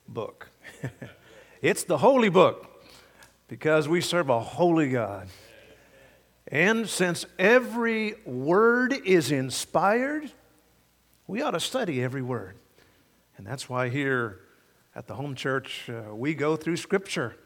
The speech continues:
God expects us to know His Word, and maybe more importantly, to obey His Word.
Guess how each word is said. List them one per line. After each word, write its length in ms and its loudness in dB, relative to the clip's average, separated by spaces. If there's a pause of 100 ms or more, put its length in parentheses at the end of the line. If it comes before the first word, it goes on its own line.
(1120)
God 320 6
expects 560 -4
us 260 0
to 140 -6
know 420 -2
His 240 -8
Word, 440 -12
and 180 -14
maybe 260 0
more 240 -2
importantly, 600 -6
to 420 -8
obey 540 -6
His 300 -14
Word. 280 -20